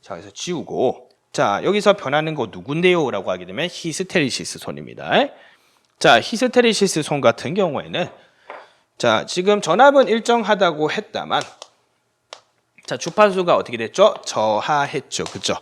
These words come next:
그러면 여러분들 히스테리시스 손실이 어떻게 될까요? 증가하겠네요. 자, 그러면 손실 증가하는 거랑 온도 상승이랑 무슨 관련이 돼 있는데요? 라고 하게 되면, 자, 여러분들 손실이라는 것 자체가 다 뭐를 말하냐면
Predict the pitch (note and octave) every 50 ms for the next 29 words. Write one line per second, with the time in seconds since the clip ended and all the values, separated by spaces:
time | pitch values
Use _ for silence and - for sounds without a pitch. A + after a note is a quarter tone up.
0 | _ - _ _ _ _ _ - A3 G3+ F#3 G#3 G#3+ F3 A#2 A2 B2 C3+ C3+ C3
1 | C#3 C3 B2 A#2+ A#2+ A2+ G#2+ - G3 F#3 - A3+ - - G#3 F#3+ D#3 - D3+ -
2 | - A#2+ - A2+ G#2+ - - A2 F2 - - - G2 G2 F2+ - - C#3 G#3+ A#3
3 | - - - - _ _ - - - D3 D3 D3+ C#3 B2+ B2 A#2 A2 B2 E3 F3+
4 | F#3 F3+ - - - - - F#2 - F2+ F2 E2+ - D3+ - - - _ _ _
5 | _ _ _ _ _ _ _ _ _ _ _ _ _ _ - - E3 B2+ G2+ F#2+
6 | - D3 C#3 C#3+ D3+ F#3 G#3+ G3+ - B3+ B3+ - C#4+ C#4+ C4+ C4+ D4 C#4 B3+ C4
7 | B3 A3 G3+ G3+ F3+ E3 D#3+ D#3 D3+ D3+ - F#3+ A3 G#3 G3+ F#3 - E3 C#3 A#2+
8 | - C3 A#2 G#2+ G#2 F#2 F2+ F#2+ F#2+ - B2 A#2 A#2+ A#2+ A#2 A#2+ A#2 A#2 A2+ G#2+
9 | - A2 G#2+ A2 A2 A2 G#2 G#2+ A#2 D#3 G3 G#3 - - C3 A2+ A#2 G#2 - -
10 | G#2+ F#2 F2 F2 F2+ B2 F3 A3+ B3+ A#3+ - - C3 G2 G2 - G#2+ A#2+ B2 B2
11 | - - A3 A#3 A#3 - C#4+ C#4+ D#4+ D4 D4 C4+ G#3 F3+ E3+ - C3+ - - -
12 | C#3 B2 - - - B2 B2 A2+ - F2+ F#2 A2+ C3+ E3+ F3 F3 F3 F#3 G3 F#3
13 | C#3 G2+ F#2+ C#3 C#3